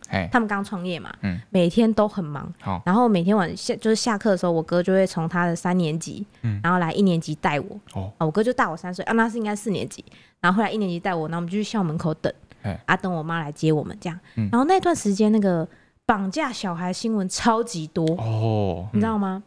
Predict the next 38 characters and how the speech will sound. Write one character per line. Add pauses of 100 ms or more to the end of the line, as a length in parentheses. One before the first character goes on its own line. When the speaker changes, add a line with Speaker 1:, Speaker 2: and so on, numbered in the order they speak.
Speaker 1:
嗯。
Speaker 2:
然
后
我
之
前
好
像
有
讲
过，
就
是
我
妈
都
会
跟
我
约
定
说，
我
要
来
载
你
的
时
候， (300)
Speaker 1:
嘿。 (120)
Speaker 2:
要
有
讲
一
个
暗 (120)
语。